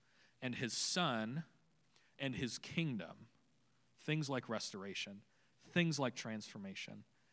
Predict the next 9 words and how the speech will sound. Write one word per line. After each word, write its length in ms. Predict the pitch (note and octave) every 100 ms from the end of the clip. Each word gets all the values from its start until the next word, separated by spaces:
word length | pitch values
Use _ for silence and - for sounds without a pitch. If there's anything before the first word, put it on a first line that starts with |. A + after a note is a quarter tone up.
| _ -
and 140 | A2
things 400 | - - C#3+ C#3
like 200 | B2+ A2
compassion, 720 | - G#2+ - F#2+ - - - - _ _ _ _ _ _ _ _ _
when 200 | A2 G#2+
those 420 | A#2 D#3 F3 F3
things 340 | - D#3 D3+ C3
are 160 | G#2+
happening 800 | G2+ - - D3+ - G#2 E2+ -